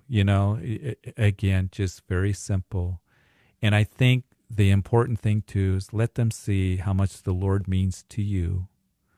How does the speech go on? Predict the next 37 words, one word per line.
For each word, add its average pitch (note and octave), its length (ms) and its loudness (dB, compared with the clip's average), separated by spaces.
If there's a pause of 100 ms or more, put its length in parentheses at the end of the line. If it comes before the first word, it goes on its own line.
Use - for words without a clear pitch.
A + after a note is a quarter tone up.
(640)
and F#2+ 180 -2
how F2 160 0
much F#2 240 -2
you A2 60 -2
love G#2+ 280 -2
him F#2 300 -2
and G2 100 -4
how F#2 160 0
he's F#2 260 0
blessed - 380 -4
your F#2+ 80 -4
family F#2 500 -6
and G2 120 -6
how G2+ 160 0
you G2+ 240 2
are G2 100 0
blessed G2+ 420 -4
as F2+ 160 -6
a F#2+ 60 -6
family F2+ 580 -4 (400)
that F2+ 120 0
have G#2 260 2
the G2 80 -4
Lord, F#2 320 -8
'cause F#2+ 340 -2
there's G2 220 -2
a F#2+ 60 -2
lot F#2 240 2
of F#2+ 80 -2
families F#2+ 440 0
that G2 180 -4
don't, F2 300 -4 (180)
and F#2+ 120 0
they're G2 100 0
struggling G2+ 560 -4
right E2 240 -4
now. F2 300 -6